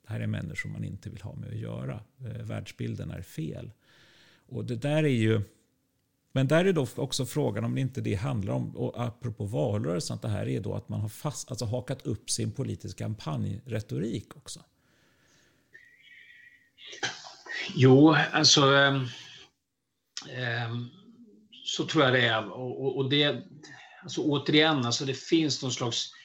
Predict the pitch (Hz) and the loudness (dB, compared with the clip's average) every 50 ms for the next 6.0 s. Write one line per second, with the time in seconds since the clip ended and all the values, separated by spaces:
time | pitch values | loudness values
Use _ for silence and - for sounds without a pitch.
0 | - - _ _ _ _ - 127 127 123 123 120 120 - 123 113 113 123 135 139 | -20 -20 _ _ _ _ 0 2 2 4 4 2 0 -2 -4 0 0 0 2 2
1 | 131 - - - 131 120 120 120 117 120 117 - - - - 123 117 117 120 117 | 2 0 0 0 0 -2 0 -2 0 0 0 0 0 0 0 0 0 2 2 2
2 | 123 120 127 147 165 147 123 113 113 - _ - - - - - - - - 135 | 2 2 4 4 4 4 2 -2 -2 -4 _ 2 2 2 2 0 -4 -8 -2 2
3 | 127 131 131 131 127 120 - - - - - - - - - _ _ _ _ _ | 2 4 4 2 0 -2 -8 -16 -20 -20 -20 -20 -20 -20 -20 _ _ _ _ _
4 | _ _ _ _ - - _ - - - - - 131 120 127 131 147 151 147 147 | _ _ _ _ -20 -20 _ -20 -20 -20 -12 -6 -2 2 2 4 4 4 2 2
5 | 147 127 - - 170 185 185 165 143 147 139 131 117 117 117 113 107 110 113 | 0 -2 -2 -2 4 4 4 4 4 0 -2 0 0 0 0 0 -2 -4 -10